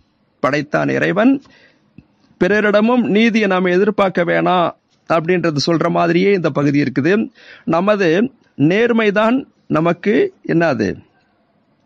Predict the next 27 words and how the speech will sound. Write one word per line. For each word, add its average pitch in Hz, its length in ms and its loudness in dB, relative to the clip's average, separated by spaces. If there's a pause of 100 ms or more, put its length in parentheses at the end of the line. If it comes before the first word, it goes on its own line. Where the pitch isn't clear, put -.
(240)
நலம் 180 400 0
தரக்கூடியதாக 151 760 0
இருக்குது. 127 380 -2 (600)
பிறர்கிட்ட 247 600 2
நீதி 247 380 4 (280)
எதிர்பார்ப்பது 196 920 0 (560)
நம்ம 190 300 0
நேர்மை 233 440 0
நினைச்சோன்னா 196 420 0 (160)
ஏமாந்து 214 480 0
போவோம், 175 440 -2
அவலத்துக்கு 185 520 0
உள்ளாகுவோம் 180 680 2
அப்படின்றதையும் 170 640 0
இங்க 151 160 0 (520)
திருமூலர் 180 540 0
சுட்டி 160 240 -2
காட்டுகின்றார். 135 720 -2 (440)
அது 175 220 0
இடையிலே 226 440 0
நின்று 196 440 2
போகும், 196 320 0
அந்த 165 220 0
உறவுகள் 165 480 0
அறுந்து 151 340 0
போகும் 156 300 -2
என்பதும் 139 520 0